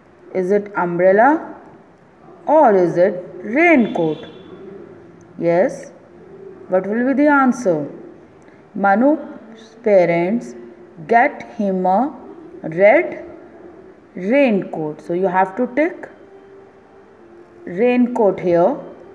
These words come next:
and write down the raincoat in this blank also. Okay. Now come to the next one.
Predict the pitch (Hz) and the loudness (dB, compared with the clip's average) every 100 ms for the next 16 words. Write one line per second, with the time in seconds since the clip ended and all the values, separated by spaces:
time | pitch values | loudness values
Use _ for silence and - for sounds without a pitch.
0 | - - 185 185 180 185 180 202 214 220 | -20 -10 -8 -2 2 0 2 0 0 -2
1 | 311 247 180 170 170 190 240 - - - | -4 -2 -4 -4 -6 -4 -4 -6 -20 -20
2 | - _ _ _ _ _ _ - - 185 | -20 _ _ _ _ _ _ -20 -12 -6
3 | 190 196 202 - 175 165 156 156 151 147 | -2 -2 -4 -4 -2 0 -2 -6 -8 -10
4 | - 160 - - 175 320 247 - - - | -16 -16 -16 -12 -8 -4 -4 -6 -20 -20
5 | - - - 214 208 226 240 262 262 262 | -20 -16 -6 -6 -2 -2 -2 -2 0 -2
6 | 262 - 214 190 190 247 - | -6 -6 0 0 0 -4 -8